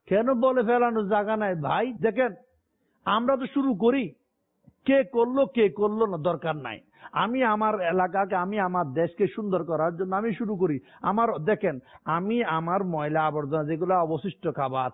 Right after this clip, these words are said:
এগুলো তো আমি পকেটও নিতে পারি, এগুলো তো আমি নির্দিষ্ট জায়গায় ফেলতেও পারি। এখন অনেকে আছে গাড়ি চলতেছে, বাসের মধ্যে যাত্রী, সে বাইরে তুতু দিল, এখন পথচারী আছে রিক্সাওয়ালা অথবা এ-, স্কুটারওয়ালা, তুতু সব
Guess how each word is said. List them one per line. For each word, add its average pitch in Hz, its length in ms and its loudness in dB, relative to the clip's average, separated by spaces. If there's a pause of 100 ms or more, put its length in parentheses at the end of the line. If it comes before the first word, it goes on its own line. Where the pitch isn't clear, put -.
(160)
এগুলো 208 280 4
তো 208 100 -2
আমি 202 200 -4
পকেটও 185 320 0
নিতে 160 240 -4
পারি, 110 220 -10 (320)
এগুলো 208 260 4
তো 190 120 0
আমি 214 200 -2
নির্দিষ্ট 196 400 -4
জায়গায় 202 300 2
ফেলতেও 202 380 2
পারি। 160 280 -2 (160)
এখন 196 240 0
অনেকে 233 380 0
আছে 190 380 0 (260)
গাড়ি 165 220 2
চলতেছে, 147 600 -4 (220)
বাসের 156 460 0
মধ্যে 135 340 -4
যাত্রী, 151 460 -4 (260)
সে 233 120 6
বাইরে 196 380 0
তুতু 220 320 -2
দিল, 180 300 2 (220)
এখন 190 240 2
পথচারী 196 420 2
আছে 202 140 0
রিক্সাওয়ালা 180 680 0 (180)
অথবা 208 400 2
এ-, 160 300 -4
স্কুটারওয়ালা, 190 640 2 (220)
তুতু 233 260 2
সব 247 200 0